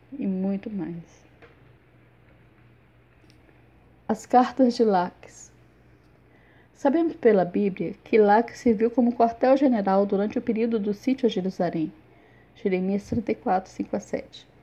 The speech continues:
Em mil novecentos e oitenta e cinco, descobriram-se dezoito cartas nas ruínas de Laques. Mais tarde, acharam-se mais três.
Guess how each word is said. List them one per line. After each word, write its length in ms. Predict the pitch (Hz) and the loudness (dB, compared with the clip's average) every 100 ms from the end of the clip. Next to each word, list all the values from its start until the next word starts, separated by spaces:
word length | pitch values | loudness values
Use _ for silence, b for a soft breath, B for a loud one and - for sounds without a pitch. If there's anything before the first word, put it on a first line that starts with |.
| b b b b b - | b b b b b -4
Em 100 | 247 | 2
mil 240 | 254 359 | 6 6
novecentos 500 | 302 240 - 240 240 | 6 4 2 2 2
e 20 | 220 | -4
oitenta 280 | 254 254 | -8 -4
e 60 | 247 | -2
cinco, 400 | - 208 202 202 - - | -2 -2 -4 -6 -16 -6
descobriram-se 880 | 208 - - 208 226 233 - - - | -6 -2 -2 0 2 0 -2 -6 -4
dezoito 400 | 214 208 269 311 | -2 2 2 2
cartas 480 | - 214 214 208 214 | -2 0 -2 -4 -4
nas 380 | 185 196 190 - | -2 -2 -4 -4
ruínas 340 | 214 226 233 | -2 0 0
de 80 | - | 0
Laques. 580 | 208 185 180 - - - b b b b b b - | -2 -2 -4 -14 -14 -20 b b b b b b -4
Mais 220 | 254 262 | 0 0
tarde, 320 | - 240 254 | 2 4 4
acharam-se 340 | 254 247 240 240 | 2 0 -2 -2
mais 260 | 226 233 | -2 -4
três. 540 | - 185 175 175 - | -4 -2 -2 -4 -10